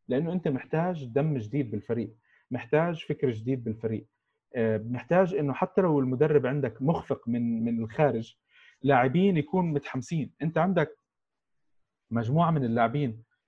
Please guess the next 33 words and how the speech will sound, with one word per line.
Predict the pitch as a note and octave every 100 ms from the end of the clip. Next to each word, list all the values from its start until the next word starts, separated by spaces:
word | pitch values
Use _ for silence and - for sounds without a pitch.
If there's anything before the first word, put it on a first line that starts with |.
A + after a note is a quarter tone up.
| _ _ A2
آه، | A2
بصراحة | - - F#3+ B3+ F3
زهقوا | E3 A3+ D3+ E3
قد | D#3+
ما | E3
بيربحوا. | D#3 F3 D#3+ G#2+ F2+ _ _
يعني | G#2+ A2
أنت | C3+ D3+
حتى | G3+ -
شوف | - F#3
الجمهور | E3 C#3+ C#3+ F3+ C#3+
اليوم | A#2 C#3+ B2
لما | A2 G#2+
عم |
تحكي | B2 - -
معهم، | D3+ A2 A#2+ - _ _ _ _ _ _
شوف | - A#3+
الجمهور | G3+ E3+ F3 G3+ G3
كيف | G3+ D#3+
بداية | D#3 F3 F3
الموسم | D#3+ D#3+ D3+ C3
كانوا، | A2 A#2+ A#2 - _ _ _ _ _ -
آه، | B2 A#2 A2+ -
وشوف | B2 - F#3
الجمهور | E3 D#3+ D#3 F#3+ D3+
اليوم | D3 E3+ C3+
لما | B2+ B2+
بلشوا | D#3 F3 D3 C#3 A#2+ G2
في | - D3+
احتمال | - D3+ E3
اليوفي | C3+ B2+ D3+ C3+
يخسر | D3+ - B2+
البطولة، | A#2+ G#2+ A#2 - D#3 F#3